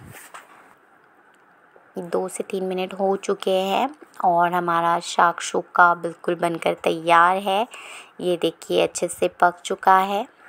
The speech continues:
अब इसे मैं इस तरह से कट करूँगी और इसकी प्लेटिंग करेंगे हम। आप चाहे तो इसे डायरेक्ट ही ऐसे ही मतलब सर्व कर सकते हैं, but मैं इसे इस तरह से सर्व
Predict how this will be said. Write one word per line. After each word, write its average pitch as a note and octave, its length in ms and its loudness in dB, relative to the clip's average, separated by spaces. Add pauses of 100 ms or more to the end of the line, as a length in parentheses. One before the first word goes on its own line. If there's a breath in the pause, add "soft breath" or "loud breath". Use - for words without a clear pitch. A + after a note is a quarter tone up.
(1300 loud breath)
अब F3 120 -6
इसे - 220 -8
मैं F3 140 -2
इस - 80 -8
तरह E3+ 200 -4
से - 220 -10
कट F3 260 -2
करूँगी F#3 540 -4 (260)
और E3 340 -2
इसकी - 260 -8
प्लेटिंग E3+ 500 -2
करेंगे D#3 400 -2
हम। G3 260 -2 (500 loud breath)
आप F#3+ 160 2
चाहे F#3+ 340 0
तो G3 140 0
इसे G3 200 0
डायरेक्ट F#3 400 4
ही G3 120 2
ऐसे F3 340 0
ही F3+ 460 -4
मतलब F3 360 -2
सर्व F#3 380 4
कर F#3+ 180 4
सकते E3+ 460 0
हैं, F#3 220 0 (960 soft breath)
but F3 160 -4
मैं E3+ 200 0
इसे E3+ 200 -2
इस - 140 -6
तरह F3 240 0
से F3+ 180 -4
सर्व E3+ 280 -2